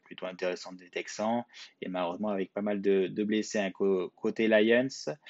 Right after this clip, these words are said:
Bon, on devrait quand même avoir pas mal de, de retours, euh, côté Lions, euh, voilà, avec, euh, Swift, euh, en,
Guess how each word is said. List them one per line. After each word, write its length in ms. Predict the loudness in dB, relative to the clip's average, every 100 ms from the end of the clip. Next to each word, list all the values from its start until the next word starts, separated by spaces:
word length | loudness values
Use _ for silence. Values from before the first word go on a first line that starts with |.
| -18 -20 _ -4
Bon, 120 | 0
on 20 |
devrait 300 | 2 4 4
quand 100 | 6
même 80 | 6
avoir 240 | 4 4
pas 80 | 4
mal 200 | 4 4
de, 420 | 4 4 4 2 -2
de 220 | 2 4
retours, 640 | 6 4 4 2 0 -2 _ _ _ 0
euh, 400 | 2 4 2 0
côté 400 | 0 -2 2 4
Lions, 460 | 6 6 4 2 -2 0
euh, 400 | 2 4 4 0
voilà, 280 | 0 -2 -2 -6
avec, 400 | -4 -2 -2 -2
euh, 240 | -2 -4 -6 -10 -12 -16 -20 _ _ _ _ _ -12
Swift, 360 | -4 -4 -2
euh, 480 | -2 0 0 0 0 -2 -4
en, 420 | -4 -4 -4 -6